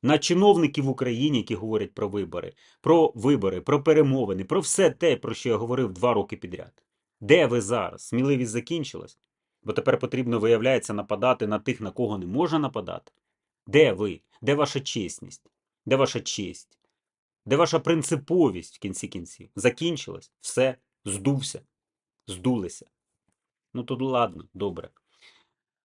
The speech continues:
А, проблема полягає не в тому, що в Україні різко закінчуються гроші, а в тому, що закінчуються українці. Різниця в розмірах країн, це важливо. Припинення війни буде важкою роботою,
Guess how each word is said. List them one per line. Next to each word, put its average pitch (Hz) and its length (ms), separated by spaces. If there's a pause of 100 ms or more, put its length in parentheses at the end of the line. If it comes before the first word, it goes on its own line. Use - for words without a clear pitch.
(140)
А, 110 220
проблема 156 520
полягає 143 540
не 139 120
в 143 60
тому, 139 480 (520)
що 143 420
в 120 100
Україні 139 440
різко 139 440
закінчуються 107 600
гроші, 95 360
а 120 100
в 123 120
тому, 170 360 (300)
що - 160
закінчуються 131 680
українці. 131 760 (480)
Різниця 139 480
в 92 60
розмірах 113 440
країн, 120 420
це 101 140
важливо. 95 520 (500)
Припинення 156 580
війни 160 360
буде 123 380 (220)
важкою 139 600
роботою, 123 540